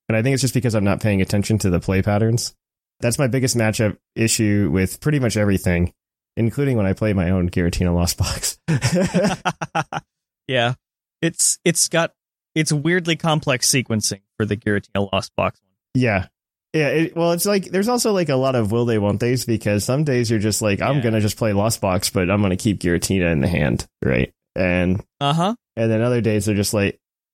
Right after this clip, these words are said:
Speaker 1: I don't know, you see these, like, really aggressive players sometimes, it's like turn one, Giratina on the bench, and I'm like, "You're not anywhere close." <laughs>
Speaker 2: Yeah.
Speaker 1: "You're not anywhere close. What are you doing?" I, I don't know. I mean, I've played it before, and, like, I've made Big Thornton plays, and it makes me very happy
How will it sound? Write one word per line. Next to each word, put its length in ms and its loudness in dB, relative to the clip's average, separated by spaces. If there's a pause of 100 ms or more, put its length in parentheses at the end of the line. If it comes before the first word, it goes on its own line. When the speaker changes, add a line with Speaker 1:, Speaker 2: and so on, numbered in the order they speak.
Speaker 1:
I 60 0
don't 100 0
know, 80 0
you 120 0
see 280 -2
these, 180 0
like, 160 0
really 240 0
aggressive 480 -2
players 260 0
sometimes, 460 0
it's 160 0
like 160 0
turn 260 0
one, 180 2
Giratina 500 0
on 80 2
the 80 2
bench, 260 0
and 100 -2
I'm 60 0
like, 220 0
"You're 80 0
not 160 0
anywhere 320 0
close." 580 -2
<laughs> 840 0
Speaker 2:
Yeah. 480 -2 (100)
Speaker 1:
"You're 120 0
not 120 0
anywhere 320 2
close. 340 -2
What 120 0
are 20 2
you 60 2
doing?" 300 0 (500)
I, 260 0
I 80 0
don't 160 0
know. 140 0
I 160 0
mean, 160 0
I've 200 -2
played 220 0
it 100 0
before, 420 0
and, 220 0
like, 200 0
I've 160 0
made 200 2
Big 200 0
Thornton 360 0
plays, 400 0
and 140 0
it 140 0
makes 180 0
me 60 0
very 240 2
happy 500 0